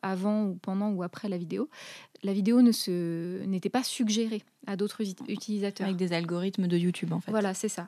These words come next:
Speaker 2: Ok.
Speaker 1: Et
Speaker 2: De
Speaker 1: ce qui
Speaker 2: recommandations, euh.
Speaker 1: Bah oui, et ce
Speaker 2: Mm.
Speaker 1: qui paraît tout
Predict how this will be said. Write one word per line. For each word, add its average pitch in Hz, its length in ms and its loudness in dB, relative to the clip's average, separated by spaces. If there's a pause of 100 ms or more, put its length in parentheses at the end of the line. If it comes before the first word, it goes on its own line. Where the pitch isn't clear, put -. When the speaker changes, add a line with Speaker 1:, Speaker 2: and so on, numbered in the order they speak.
Speaker 2:
Ok. 196 160 -6 (300)
Speaker 1:
Et 190 200 2
Speaker 2:
De - 60 -4
Speaker 1:
ce 185 60 0
qui 180 60 2
Speaker 2:
recommandations, 175 800 0
euh. 180 400 -6
Speaker 1:
Bah 196 140 0
oui, 277 200 2
et 226 60 -4
ce 202 60 0
Speaker 2:
Mm. 190 40 0
Speaker 1:
qui 175 100 -2
paraît 202 240 -4
tout - 100 -18